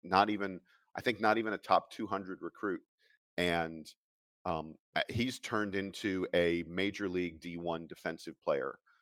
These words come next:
Um, he had four steals in this game. He's a guy who just knows where to be on the floor.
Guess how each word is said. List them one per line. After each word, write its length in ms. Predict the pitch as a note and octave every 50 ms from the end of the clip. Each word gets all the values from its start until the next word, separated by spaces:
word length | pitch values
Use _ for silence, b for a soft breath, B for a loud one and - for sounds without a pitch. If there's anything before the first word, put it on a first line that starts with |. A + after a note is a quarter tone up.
| _ _ - -
Um, 140 | E2 E2
he 100 | - A2
had 140 | G#2+ F#2 E2
four 280 | - - - G#2+ G2+ A2
steals 380 | - - - G#2+ G#2 F#2+ -
in 80 | - G2+
this 160 | F#2 - -
game. 380 | - F#2 F2+ F2+ F2 F2 F2+ - _ - - - _
He's 200 | - G#2 G2 -
a 20 | G#2
guy 220 | F2+ G#2 G2 -
who 100 | - B2
just 260 | G#2+ G#2 G#2 - -
knows 440 | F2 E2+ E2 E2 E2+ F2 F#2 F2 -
where 280 | E2 D#2+ E2+ E2+ F2 F#2
to 160 | - - F#2+
be 300 | F2 E2 E2+ E2 E2+ F#2
on 140 | F#2+ F2 E2+
the 80 | E2 D#2
floor. 480 | - - F2+ F2+ F2+ F#2+ G2 G#2 A2